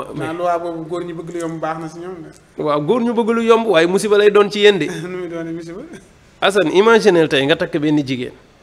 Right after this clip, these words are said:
Speaker 2: mu ne la ñëwal nga sëy si, nga dem sëy, nga dem ba jëmi jamono nga bëgg a takk ñaareel.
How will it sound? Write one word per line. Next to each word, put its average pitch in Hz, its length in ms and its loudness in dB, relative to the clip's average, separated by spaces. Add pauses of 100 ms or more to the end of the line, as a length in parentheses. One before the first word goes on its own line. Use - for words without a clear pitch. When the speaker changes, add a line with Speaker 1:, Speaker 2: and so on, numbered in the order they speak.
(600)
Speaker 2:
mu 156 120 2
ne 185 80 4
la 180 120 4
ñëwal 160 240 4
nga 147 120 0
sëy 127 200 -2
si, 127 120 -10
nga 147 120 0
dem 151 140 0
sëy, 131 220 -4 (920)
nga 151 100 0
dem 175 180 2
ba 175 80 4
jëmi 165 220 2
jamono 147 240 0
nga 143 100 -4
bëgg 151 160 -2
a - 20 0
takk 156 180 -6
ñaareel. 139 340 -4